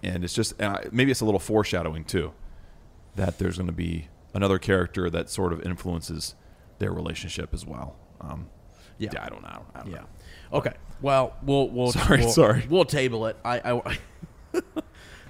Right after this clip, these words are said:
Speaker 2: I, dude, I love it. I, I, that's what I'm saying. I, I, I love this,
Speaker 1: It just
Speaker 2: uh,
Speaker 1: stood, it stood out to me. I was like, "That's, I'm probably making more out of it than I need
Speaker 2: No,
Speaker 1: to,"
Speaker 2: I,
Speaker 1: but
Speaker 2: I
Speaker 1: it's, it's
Speaker 2: definitely am.
Speaker 1: interesting.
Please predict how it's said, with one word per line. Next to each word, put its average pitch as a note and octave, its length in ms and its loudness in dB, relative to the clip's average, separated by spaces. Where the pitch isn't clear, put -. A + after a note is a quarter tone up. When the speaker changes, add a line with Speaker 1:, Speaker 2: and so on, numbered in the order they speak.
Speaker 2:
I, A3+ 140 -2
dude, B3+ 160 6
I A#3+ 80 6
love D4 220 6
it. - 140 4
I, D3 200 -4
I, G2+ 80 -6
that's C#3 180 -2
what G3 60 4
I'm G3+ 80 4
saying. G#3 260 0
I, C3+ 160 -2
I, B2 120 -2
I - 140 -4
love C3+ 280 0
this, B2 200 2
Speaker 1:
It C3+ 100 4
just B2 240 6
Speaker 2:
uh, A2+ 40 4
Speaker 1:
stood, B2 240 8
it A#2 160 6
stood B2 200 6
out G#2 180 6
to F#2+ 60 -2
me. F#2 140 2
I F2+ 80 0
was F2+ 140 0
like, F2+ 180 0
"That's, - 360 -2
I'm G#2+ 120 0
probably B2 300 6
making A2+ 540 0
more G#2 260 2
out G#2+ 80 6
of G#2 80 2
it G2+ 100 0
than G2+ 100 -2
I G2 80 2
need G2+ 100 2
Speaker 2:
No, A2+ 100 2
Speaker 1:
to," - 120 0
Speaker 2:
I, A#2 180 6
Speaker 1:
but F#2+ 120 4
Speaker 2:
I A2 140 4
Speaker 1:
it's, A2 80 -2
it's - 60 -6
Speaker 2:
definitely A2+ 280 -2
am. G#2+ 60 -2
Speaker 1:
interesting. E2 400 -6